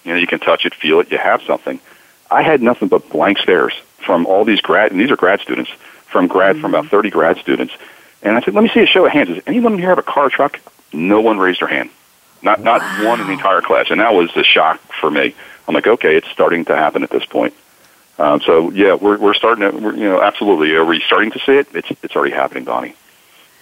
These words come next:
Speaker 2: Very interesting. And speaking of already happening, I'm looking at Mister Bill Newman's notes here, William, and a couple of things very interesting to me. I'm gonna read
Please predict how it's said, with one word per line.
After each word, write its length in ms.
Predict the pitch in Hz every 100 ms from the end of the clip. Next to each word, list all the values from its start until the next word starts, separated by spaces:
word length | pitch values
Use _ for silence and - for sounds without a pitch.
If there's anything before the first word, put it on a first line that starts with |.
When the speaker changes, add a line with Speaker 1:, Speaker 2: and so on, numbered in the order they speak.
| _ _ -
Speaker 2:
Very 420 | 165 165 165 160
interesting. 420 | 156 165 - 156
And 80 | 151
speaking 480 | - 262 269 190 180
of 80 |
already 380 | 143 180 175 170
happening, 580 | 160 175 170 170 143 156
I'm 180 | 160 151
looking 340 | 160 165 151
at 160 | 151 -
Mister 260 | 156 -
Bill 220 | 143 143 139
Newman's 480 | 139 139 143 139
notes 320 | 143 131 139 -
here, 160 | 147
William, 480 | 147 143 147 170 226 -
and 440 | 151 147 151 147
a 240 | 147 143 143 - - -
couple 340 | - - 262
of 100 | 214
things 360 | - 175 151 147
very 320 | 156 151 143
interesting 460 | 151 156 - 151 143
to 120 | 143
me. 140 | 139
I'm 140 | 185 277
gonna 180 | 269
read 360 | 226 220 214 202